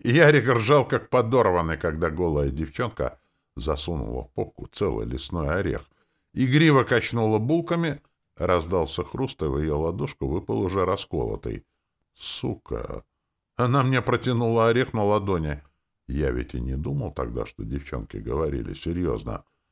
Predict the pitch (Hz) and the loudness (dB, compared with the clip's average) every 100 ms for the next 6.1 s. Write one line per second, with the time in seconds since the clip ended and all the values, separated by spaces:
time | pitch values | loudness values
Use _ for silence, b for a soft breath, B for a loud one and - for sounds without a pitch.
0 | _ _ - 139 120 117 117 131 131 151 | _ _ 2 4 6 6 6 6 4 4
1 | 156 139 107 110 110 117 135 117 - 110 | 2 2 2 2 2 2 2 2 2 2
2 | 110 95 76 57 62 - _ _ _ _ | 0 0 -2 -4 -10 -12 _ _ _ _
3 | _ - - 147 - 98 92 92 - - | _ -16 -6 -4 -4 -4 -4 -4 -6 -4
4 | 87 107 62 - 57 60 - 64 - 71 | -4 -4 -6 -6 -8 -8 -8 -10 -8 -8
5 | - 65 - - 57 - 73 73 71 - | -8 -10 -8 -10 -10 -8 -8 -8 -10 -14
6 | - | -14